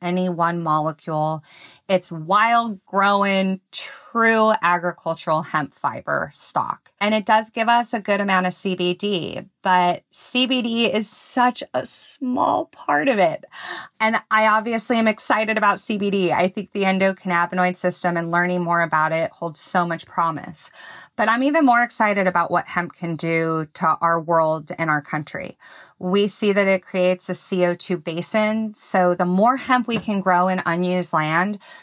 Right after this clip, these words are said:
the more carbon we can get out of the atmosphere and down into the soil, where it can actually improve everything that will grow from that soil going forward. We see that it has benefits to soil erosion. It's naturally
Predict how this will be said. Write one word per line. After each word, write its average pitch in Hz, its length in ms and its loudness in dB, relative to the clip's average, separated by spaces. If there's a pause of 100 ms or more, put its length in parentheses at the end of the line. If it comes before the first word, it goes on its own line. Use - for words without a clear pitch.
the 196 80 0
more 202 200 4
carbon 190 460 0
we 180 120 0
can 180 200 -4
get 170 260 0
out 175 180 2
of 175 100 -4
the - 180 -4
atmosphere 165 800 0
and 160 180 -4
down 165 320 2
into 160 200 -6
the 156 100 -6
soil, 156 600 0 (500)
where 202 320 0
it 214 60 -2
can 214 200 -2
actually 196 380 -2
improve 202 380 0
everything 185 420 0
that 180 120 0
will 175 120 0
grow 165 240 0
from 170 200 -6
that 160 340 0
soil 160 460 0
going 156 420 -4
forward. 156 600 -2 (320)
We 208 120 0
see 202 220 0
that 196 180 2
it 180 100 0
has 185 160 -2
benefits 185 460 -4
to 185 120 -6
soil 185 480 2
erosion. 156 760 0
It's 175 220 -6
naturally 185 800 -2